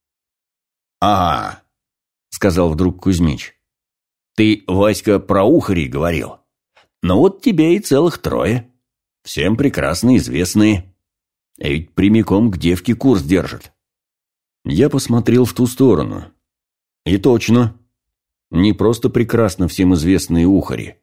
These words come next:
Мои ухари. Разведчики. Колька Ярчук по кличке Жиган и двое его, как он любил выражаться, мушкетёров, разве что калибром поменьше, этаки верные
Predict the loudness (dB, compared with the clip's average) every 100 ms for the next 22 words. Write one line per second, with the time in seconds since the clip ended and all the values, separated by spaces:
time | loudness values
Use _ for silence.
0 | _ _ _ -4 0 0 0 0 2 2
1 | 2 0 -6 -12 -20 _ _ -4 -4 -2
2 | -6 -8 -10 -14 -14 -18 -20 _ _ _
3 | _ _ _ _ 2 2 4 4 4 2
4 | 0 0 -2 _ -4 -2 0 -2 -2 0
5 | 2 2 2 2 0 2 2 4 2 2
6 | 2 0 0 0 0 2 2 2 0 2
7 | 0 0 -2 -4 _ _ _ -2 0 0
8 | 0 -2 2 2 0 -4 -2 0 0 -2
9 | -2 0 0 2 0 -4 -2 0 0 -2
10 | -8 -8 -6 -2 -2 -4 _ _ _ -2
11 | 2 2 2 0